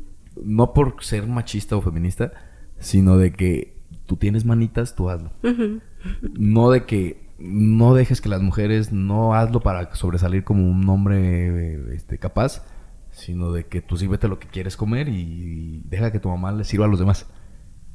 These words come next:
Speaker 1: si quieres, ¿no? O sea, no, no, no era con un contexto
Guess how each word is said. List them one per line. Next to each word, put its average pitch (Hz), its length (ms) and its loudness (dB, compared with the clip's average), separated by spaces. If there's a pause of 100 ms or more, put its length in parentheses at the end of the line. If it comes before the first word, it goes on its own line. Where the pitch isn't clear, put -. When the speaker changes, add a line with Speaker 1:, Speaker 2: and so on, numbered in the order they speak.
Speaker 1:
si 85 100 -6
quieres, 101 440 2 (140)
¿no? 95 200 2
O 131 100 4
sea, 101 160 4
no, 101 200 6
no, 117 260 6
no 127 120 6
era 131 140 6
con 117 160 6
un 117 80 6
contexto 110 1000 6